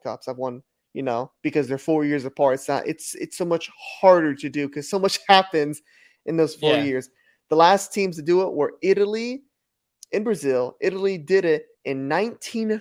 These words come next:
Speaker 1: thirty-four and then nineteen thirty-eight. And then the most, the most recent one, when I say recent
Speaker 2: Was what,
Speaker 1: one,
Speaker 2: what,
Speaker 1: was
Speaker 2: Pele
Speaker 1: Brazil.
Speaker 2: days?
Speaker 1: Uh, nineteen fifty-eight and then nineteen sixty-two.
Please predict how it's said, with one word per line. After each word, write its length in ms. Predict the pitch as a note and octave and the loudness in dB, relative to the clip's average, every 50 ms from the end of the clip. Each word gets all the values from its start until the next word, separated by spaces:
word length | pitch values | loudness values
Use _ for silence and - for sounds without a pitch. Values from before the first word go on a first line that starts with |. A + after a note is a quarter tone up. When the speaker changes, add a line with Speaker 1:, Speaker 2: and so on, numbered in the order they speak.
| - _ - | -8 _ 6
Speaker 1:
thirty-four 1300 | A3 A3 A#3 A#3+ A#3+ A#3+ A#3 A3 - - - - - A#3 A#3 A#3 A#3 A3 G3+ E3+ C#3+ C3 B2 B2+ - _ _ _ _ _ _ _ _ | 8 8 8 6 2 0 -2 -2 -4 -6 -8 4 8 10 10 10 10 10 8 6 6 4 0 -2 -8 _ _ _ _ _ _ _ _
and 160 | C#3 E3+ F3 | -4 -2 0
then 160 | F3 F3 F3 F3+ | 0 -2 0 0
nineteen 640 | G3 G#3+ A#3+ C4+ B3 - - - A#3+ A#3+ A#3 A3+ | 2 2 2 0 -2 -6 -8 -6 -6 -4 -4 -6
thirty-eight. 680 | G#3 - C4 G3+ G#3 G3 G3+ F#3 F#3 F3+ E3+ D3+ B2+ - - _ _ _ _ _ _ _ _ - | -4 0 0 2 2 0 -2 -4 -2 -2 -2 -2 -4 -6 -10 _ _ _ _ _ _ _ _ -6
And 180 | - F3+ F3+ F3+ | -4 -4 -2 0
then 300 | F3+ F3 F3 E3+ E3 - _ _ _ - | 0 -2 -2 -4 -8 -12 _ _ _ -6
the 80 | E3+ F3 | -4 -2
most, 260 | F3+ F#3+ F#3+ F3+ - - _ | -2 -2 -2 -4 -8 -14 _
the 160 | F3 G3+ G3+ | -2 0 2
most 340 | G3+ B3+ C#4+ D4 C4 - - | 4 4 4 4 2 -2 -6
recent 720 | G#3 G3 F#3+ A#3 C4+ D4 D4 C#4+ - - G#3 F#3+ F3+ D#3+ C#3 | -10 -8 -6 -4 -2 -2 -2 -4 -4 -2 -2 0 0 -2 -6
one, 340 | D3+ D#3 D#3+ D#3+ D#3+ D#3+ E3 | -6 -4 -2 -2 -2 -2 -4
when 120 | D#3+ E3 E3 | -4 -4 -4
I 60 | E3+ | -4
say 180 | E3 F3 E3 | -6 -6 -8
recent 360 | E3 F3 F#3+ G3+ G3 C#3+ C3+ B2+ | -6 -6 -8 -8 -10 -8 -8 -6
Speaker 2:
Was 0 | |
what, 80 | C3 C3 | -4 -4
Speaker 1:
one, 180 | B2+ - - - | -4 -4 -4 -4
Speaker 2:
what, 100 | A#2+ E3+ | -6 -6
Speaker 1:
was 100 | D#3+ D#3 | -4 -2
Speaker 2:
Pele 320 | D#3 D3+ D3+ D#3+ D#3+ E3+ | 0 0 2 2 2 4
Speaker 1:
Brazil. 280 | G3 G#3 - G3 F#3 A#3 | 4 2 2 2 0 -2
Speaker 2:
days? 160 | C4+ - - _ _ _ _ _ _ _ _ _ _ _ _ - | -4 -10 -16 _ _ _ _ _ _ _ _ _ _ _ _ -8
Speaker 1:
Uh, 140 | F3 F3+ E3 - - F2+ - | -4 -4 -4 -4 -6 -10 -10
nineteen 920 | E3+ F3 F3+ G3 A3 A#3+ A#3+ A#3+ - - - - - A3+ A#3 A#3 A3+ A#3 A3+ - _ _ _ | -6 -4 -2 -2 -2 -4 -8 -12 -16 -18 -18 -14 -10 -10 -8 -8 -8 -10 -12 -14 _ _ _
fifty-eight 1160 | - G#3 G#3 G#3 - _ _ - F3+ E3+ D#3+ - _ _ - D#3+ D#3 C#3 A#2 - _ _ - - _ - | -6 -6 -6 -6 -10 _ _ -16 -14 -12 -12 -14 _ _ -4 -4 -2 -4 -6 -12 _ _ -20 -20 _ -12
and 200 | A2+ D#3+ D#3 D3+ | -10 -10 -8 -6
then 240 | D3+ D3 D3 D3 | -8 -8 -8 -6
nineteen 540 | C#3+ D3+ D#3+ E3+ E3 E3 - - F3+ E3 E3 | -6 -4 -4 -6 -8 -12 -14 -16 -14 -14 -14
sixty-two. 880 | - - - D3+ C#3 C#3+ - - - B2+ - - - C3 B2 A#2+ A#2+ D#3 | -14 -14 -14 -14 -14 -14 -16 -18 -20 -20 -20 -16 -14 -12 -12 -12 -14 -16